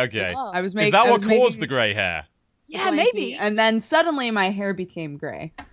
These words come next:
Speaker 1: Hmm.
Speaker 3: I don't
Speaker 2: Yeah.
Speaker 3: know. They might be linked. Maybe not. But
Speaker 1: It's
Speaker 3: either
Speaker 1: possible.
Speaker 3: way, apparently it's all the rage, all the fashion. So
Speaker 2: Maybe it is. I
Speaker 3: Did
Speaker 2: mean,
Speaker 3: it.
Speaker 2: what, wouldn't that be, like, a great revelation if actually knitting just made your hair gray?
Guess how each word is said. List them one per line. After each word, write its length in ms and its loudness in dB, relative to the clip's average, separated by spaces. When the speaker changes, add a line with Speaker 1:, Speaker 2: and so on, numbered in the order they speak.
Speaker 1:
Hmm. 180 -8
Speaker 3:
I 100 4
don't 220 2
Speaker 2:
Yeah. 60 0
Speaker 3:
know. 300 2
They 140 4
might 220 2
be 120 2
linked. 460 -2
Maybe 300 -2
not. 320 -4
But 140 4
Speaker 1:
It's 80 4
Speaker 3:
either 160 6
Speaker 1:
possible. 120 4
Speaker 3:
way, 460 2
apparently 560 2
it's 140 -2
all 220 6
the 100 0
rage, 440 0
all 140 2
the 100 -6
fashion. 720 -8
So 580 -10
Speaker 2:
Maybe 260 -2
it 140 4
is. 300 -2
I 40 -2
Speaker 3:
Did 60 0
Speaker 2:
mean, 120 0
Speaker 3:
it. 40 0
Speaker 2:
what, 180 0
wouldn't 180 -4
that 100 -2
be, 120 -2
like, 120 -4
a 80 -2
great 260 -2
revelation 500 0
if 120 0
actually 260 -4
knitting 380 -6
just 180 -12
made 160 -6
your 140 -2
hair 200 2
gray? 440 -6